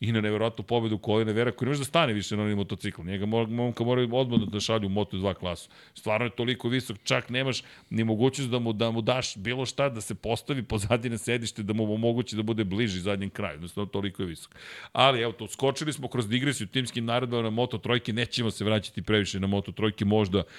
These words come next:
ukoliko se neko seti još nečega da spomenemo, ne zamerite, ali morali smo da povežemo priče, jer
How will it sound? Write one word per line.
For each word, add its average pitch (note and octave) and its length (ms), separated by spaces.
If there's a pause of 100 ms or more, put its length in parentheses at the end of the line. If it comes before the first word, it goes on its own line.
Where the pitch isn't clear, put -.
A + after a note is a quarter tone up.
(160)
ukoliko A2 500
se A2 120
neko A2 220
seti A2+ 280
još G2+ 80
nečega A2 320
da F#2 100
spomenemo, A#2 540
ne G#2 80
zamerite, A2 480
ali F#2 100
morali G#2+ 320
smo G2+ 140
da F#2+ 80
povežemo G2 500
priče, G#2 380
jer F#2+ 100